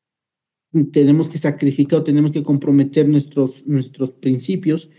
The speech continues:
pero sí podemos llevar a cabo este equilibrio, ¿no? Entre una sociedad civil organizada y, vaya, y unas ideas liberales que tra-, que se trabajan o que trabajan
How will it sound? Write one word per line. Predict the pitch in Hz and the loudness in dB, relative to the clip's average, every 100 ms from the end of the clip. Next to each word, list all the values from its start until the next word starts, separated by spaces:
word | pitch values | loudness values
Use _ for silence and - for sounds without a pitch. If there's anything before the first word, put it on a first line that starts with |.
| _ _ _ | _ _ _
pero | - 160 156 | 0 2 0
sí | - | -4
podemos | - 220 196 196 190 | -2 0 2 0 0
llevar | 170 143 151 | 2 2 0
a | 156 | -4
cabo | - 147 147 | -4 -2 0
este | 143 143 - 170 | 2 0 0 2
equilibrio, | 139 - 143 143 147 120 104 107 - _ | 2 0 0 2 2 0 -4 -6 -16 _
¿no? | - 127 | -6 -4
Entre | 117 117 110 104 101 _ _ _ _ | -6 -6 -6 -6 -8 _ _ _ _
una | 135 147 | 2 2
sociedad | 147 143 - 131 139 | 2 0 2 2 2
civil | 135 143 131 123 | 0 2 4 4
organizada | 117 117 113 110 - 117 123 220 - _ _ _ _ _ _ _ | 2 0 -4 -4 -4 -2 -2 -4 -8 _ _ _ _ _ _ _
y, | - 151 185 190 - _ _ _ _ _ _ _ - | -4 -2 -2 -6 -14 _ _ _ _ _ _ _ -6
vaya, | 131 127 120 - _ _ _ - | -2 0 -2 -4 _ _ _ -6
y | 151 135 | 0 2
unas | 135 151 147 - | 2 2 0 -2
ideas | 139 127 127 123 - | -2 0 0 -4 -6
liberales | 160 139 131 131 143 151 165 - _ _ _ _ | 0 2 2 0 0 -2 -6 -16 _ _ _ _
que | 131 127 | -4 -2
tra-, | 135 139 | -6 -4
que | 139 | -4
se | 135 | -4
trabajan | 135 131 127 131 135 151 | -2 -2 -4 -4 -4 -4
o | 135 | -4
que | 120 | -4
trabajan | 120 113 127 143 156 | -6 -4 -4 -4 -8